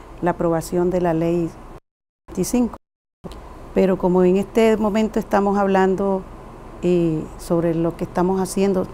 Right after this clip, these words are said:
para proteger a la niñez, es importante aclarar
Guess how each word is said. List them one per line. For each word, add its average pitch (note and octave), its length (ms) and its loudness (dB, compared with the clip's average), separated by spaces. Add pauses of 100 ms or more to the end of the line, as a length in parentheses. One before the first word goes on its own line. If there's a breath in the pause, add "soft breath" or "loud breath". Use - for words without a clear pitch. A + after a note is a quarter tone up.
(180)
para F3 180 2
proteger F3 440 4
a F#3 80 8
la F#3 100 8
niñez, F#3+ 360 6 (760)
es F#3 140 6
importante F#3+ 960 4
aclarar F3 540 4